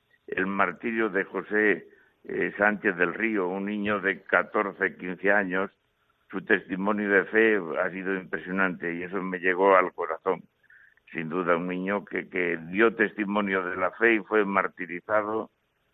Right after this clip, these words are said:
pues, eh, pues en el año mil novecientos veintiocho en, en México. Una alegría también inmensa por,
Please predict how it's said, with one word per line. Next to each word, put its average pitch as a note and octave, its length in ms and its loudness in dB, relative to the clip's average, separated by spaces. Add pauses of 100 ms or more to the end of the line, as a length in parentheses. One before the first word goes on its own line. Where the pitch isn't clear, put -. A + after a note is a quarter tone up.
(220)
pues, F#2 200 0
eh, C#2+ 640 -4 (160)
pues F2+ 300 -4
en F#2 160 -2
el F2+ 160 2
año F#2+ 280 4
mil G2+ 340 0
novecientos F2+ 640 -6
veintiocho G2 720 -2
en, E2 160 -4
en E2+ 180 -8
México. F2+ 520 -4 (720)
Una B2+ 220 6
alegría B2+ 580 0
también A2 380 -6
inmensa A2 480 -8
por, G2 340 -4